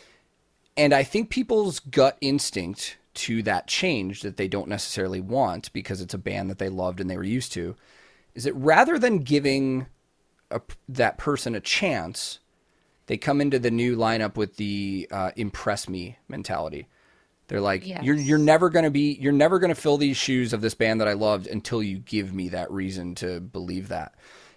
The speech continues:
Speaker 1: And I will say, we saw that with Will from Lorna Shore. Uh, there were, dude, that guy, in my opinion, one of the best in that deathcore scene right now.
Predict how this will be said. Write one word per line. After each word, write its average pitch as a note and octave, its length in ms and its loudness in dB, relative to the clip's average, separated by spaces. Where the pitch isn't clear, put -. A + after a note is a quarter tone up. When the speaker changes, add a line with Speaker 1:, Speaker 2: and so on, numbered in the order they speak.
Speaker 1:
And A2+ 360 0
I A#2 140 6
will E3+ 180 2
say, D#3 500 4
we D3 240 -2
saw C#3 340 4
that C#3 280 4
with G#2+ 440 -2
Will F#3+ 340 0
from E3+ 220 -2
Lorna D#3+ 220 2
Shore. - 340 0
Uh, B2 100 4
there B2+ 240 6
were, A#3+ 320 4
dude, F3+ 380 0
that C#3+ 200 6
guy, A3+ 280 8
in G#3 180 2
my D#3+ 160 6
opinion, C4 640 2
one C#3 260 4
of C3 60 6
the A2 60 -2
best D3+ 540 6
in F3+ 220 2
that F3 220 6
deathcore C3 420 4
scene A#2 240 0
right A2 220 2
now. C3 360 2